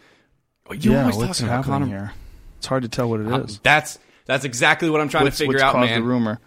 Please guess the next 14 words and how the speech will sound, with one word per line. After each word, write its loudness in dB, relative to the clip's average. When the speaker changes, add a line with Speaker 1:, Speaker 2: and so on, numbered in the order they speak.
Speaker 1:
Did -4
you -4
give 4
me 4
D -2
M 0
T? -6
Mm. -10
Speaker 2:
Did -6
you 0
find 0
it? -2
Speaker 1:
Silence. -20
Uh, -12